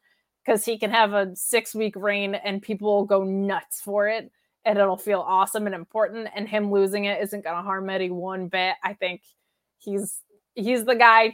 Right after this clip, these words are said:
to protect a couple people if you, if you wanna go from one to the other and you need a guy in,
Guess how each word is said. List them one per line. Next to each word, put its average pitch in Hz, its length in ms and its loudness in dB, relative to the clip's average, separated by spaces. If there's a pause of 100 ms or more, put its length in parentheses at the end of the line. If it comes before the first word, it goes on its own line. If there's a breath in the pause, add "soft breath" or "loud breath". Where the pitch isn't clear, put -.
to 208 580 0 (540)
protect 220 520 0 (480)
a 226 100 -2
couple 208 360 2
people 196 420 -2
if 180 120 -6
you, 196 220 0
if 196 140 -8
you 208 80 -2
wanna 202 180 0
go 202 160 4
from 202 180 -4
one 202 180 -4
to 202 120 -6
the 196 80 0
other 180 340 0
and 180 120 -6
you 185 80 -6
need 190 160 -2
a 185 60 -4
guy 185 220 4
in, 190 240 -8